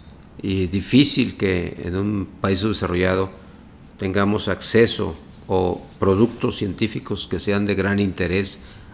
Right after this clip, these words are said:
a juzgar de los revisores, no que no los tengamos, sino que la gente que revise en la revista no los juzgan atractivos. Entonces el Trombopag, la trombo-, y la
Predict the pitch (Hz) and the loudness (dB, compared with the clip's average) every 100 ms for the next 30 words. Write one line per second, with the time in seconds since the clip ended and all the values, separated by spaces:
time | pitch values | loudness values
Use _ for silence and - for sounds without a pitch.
0 | - 104 - 113 101 107 117 120 123 123 | 0 2 4 2 6 6 4 2 2 2
1 | 156 135 95 101 110 107 101 117 107 104 | 2 2 4 2 0 -2 -2 -2 -2 0
2 | 127 104 85 80 85 80 90 90 - 85 | 0 -2 -2 -4 -6 -4 -4 -4 -4 -4
3 | 85 80 90 92 113 110 - 98 - - | -2 -2 -2 -2 -2 -4 -6 -8 -10 -20
4 | - - - 95 92 98 101 - 85 - | -20 -20 -8 -2 -2 -2 -4 -2 -4 -4
5 | - - 143 87 - - - - - - | -4 0 0 -2 -8 -14 -20 -20 -20 -20
6 | - 117 131 156 151 139 123 - 113 110 | -10 2 6 6 6 4 4 4 4 4
7 | 135 147 156 - - - - 101 95 95 | 6 6 4 -4 -16 -20 -6 -2 0 2
8 | 101 98 - 101 98 | 0 0 0 2 2